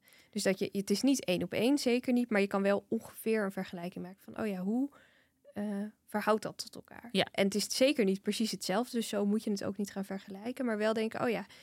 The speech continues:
Speaker 1: in welk hokje in dat grote intelligentiemodel zou je dit plaatsen? En hoe zijn ze daarop dan vooruit gegaan?"
Speaker 2: Ja, dus dan
Speaker 1: Ja,
Speaker 2: kijk je
Speaker 1: omdat ze wel allebei dat C H C-model aanhouden.
Speaker 2: Ja, dus dan kijk je
Speaker 1: Ja.
Speaker 2: vooral naar de meetpretentie binnen het C H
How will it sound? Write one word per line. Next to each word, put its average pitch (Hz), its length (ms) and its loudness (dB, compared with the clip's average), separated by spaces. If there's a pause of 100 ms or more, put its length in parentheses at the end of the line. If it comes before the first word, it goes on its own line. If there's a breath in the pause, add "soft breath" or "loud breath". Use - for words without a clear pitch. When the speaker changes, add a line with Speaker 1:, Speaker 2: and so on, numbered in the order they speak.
(100)
Speaker 1:
in 208 120 2
welk 247 220 6
hokje 254 680 2
in 220 160 0
dat 208 140 2
grote 214 540 0
intelligentiemodel 202 960 -2
zou - 220 -6
je 180 60 -6
dit 180 240 -8
plaatsen? 294 640 -2 (560 soft breath)
En 214 380 0
hoe 240 240 2
zijn 214 180 -2
ze 202 100 -6
daarop 190 300 -2
dan - 160 -6
vooruit - 380 -14
gegaan?" - 360 -20
Speaker 2:
Ja, 180 100 0 (140)
dus - 80 -20
dan 170 140 -2
Speaker 1:
Ja, 175 80 4
Speaker 2:
kijk 170 120 0
je 165 80 4
Speaker 1:
omdat 220 220 4
ze 214 100 -2
wel 214 180 0
allebei 208 300 0
dat 202 200 -4
C - 20 -12
H 208 180 -2
C-model 202 720 -4
aanhouden. 220 480 -20 (120)
Speaker 2:
Ja, 180 140 4
dus 165 120 2
dan 180 100 2
kijk 170 180 4
je - 60 -4
Speaker 1:
Ja. 170 60 -2
Speaker 2:
vooral 180 200 4
naar 170 180 6
de 170 100 2
meetpretentie 175 960 4
binnen 185 340 6
het 170 240 -2
C - 20 -2
H 170 160 2